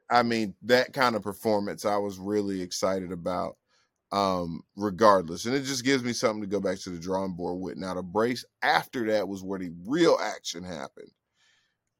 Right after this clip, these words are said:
And, uh, that was first and second place winners. So Lil Curtis Junior, my homeboy, uh,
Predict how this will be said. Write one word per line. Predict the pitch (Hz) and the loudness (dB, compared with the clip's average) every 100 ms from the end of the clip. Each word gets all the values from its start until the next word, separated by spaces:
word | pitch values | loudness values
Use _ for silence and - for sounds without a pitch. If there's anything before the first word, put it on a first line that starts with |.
| - | 0
And, | 107 104 98 | 2 2 4
uh, | 101 92 92 90 | 2 2 -2 -4
that | 87 107 123 | 2 4 4
was | 117 104 95 - 117 | 0 -4 -6 -2 2
first | 117 110 | 4 2
and | 110 113 110 | -4 -4 0
second | 110 95 90 | 0 0 -6
place | 98 90 90 | -4 -4 -4
winners. | 92 69 50 - | -8 -8 -12 -12
So | - 78 | -10 -10
Lil | 82 110 110 | -4 -4 -2
Curtis | 131 113 101 95 | 0 2 0 -6
Junior, | 98 110 110 92 85 _ _ _ _ _ _ | -2 -2 -2 -4 -8 _ _ _ _ _ _
my | 95 101 | -2 2
homeboy, | 107 101 92 87 87 82 - _ _ _ _ _ _ _ _ _ _ _ _ _ _ - 73 | 4 4 0 -6 -6 -8 -12 _ _ _ _ _ _ _ _ _ _ _ _ _ _ -16 -12
uh, | 87 85 | -10 -10